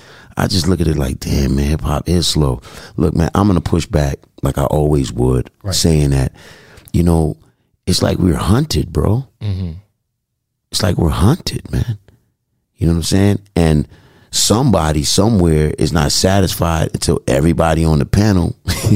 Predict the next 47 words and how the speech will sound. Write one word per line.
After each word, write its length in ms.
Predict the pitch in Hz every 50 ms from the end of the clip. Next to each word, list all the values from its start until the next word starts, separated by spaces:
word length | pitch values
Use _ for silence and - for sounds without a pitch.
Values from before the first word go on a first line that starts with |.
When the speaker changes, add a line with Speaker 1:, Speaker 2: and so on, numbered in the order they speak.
| 98 - -
Speaker 1:
You 80 | - 98
know, 200 | - - - -
it's 240 | - - - - -
like, 220 | 82 - - - - - - - - - - - - - - -
it's 120 | - -
like 140 | 95 95 95
some 200 | - - 95 85
kind 180 | - 98 95 90
of 80 | 92
a 80 | 90 85
fucked 400 | 85 - 98 92 95 - - -
up 120 | 107 107
horror 340 | 95 110 117 147 294 - 98
film, 400 | - - 92 87 78 73 69 67
man. 320 | 76 90 107 135 180 175 - - - - - -
Speaker 2:
Mm. 220 | 117 113 110 98 101
Speaker 1:
You 80 | 90
know 60 | 90 95
what 60 | 98
I'm 80 | 98 92
saying? 360 | - - 104 110 120 123 139 - - - - - - -
Or 140 | - 87 87
novel. 560 | 87 90 101 117 139 135 120 - - 78 - _ _ _ _ _ _ _ _ _ _ _ _ -
That's 320 | - - 98 - - -
the 100 | - -
way 200 | 71 73 71 69
I 200 | 69 76 87 87
look 260 | 80 76 71 65 -
at 200 | 71 65 60 -
it. 120 | - - - _ -
And 100 | - 76
that's 140 | 78 78 -
the 40 | 87
way 100 | 87 78
a 40 | 73
lot 300 | 71 78 85 92 104 107
of 80 | 101 -
people 240 | - 98 - 95
that 100 | 85 82
listen 260 | 82 85 90 - 87 -
to 40 | 80
my 220 | 82 87 95 101
music 380 | 98 101 113 113 110 95 82 76
look 260 | 82 87 107 - -
at 200 | - 87 - - -
things, 260 | 92 82 80 80 -
man. 240 | 80 82 87 90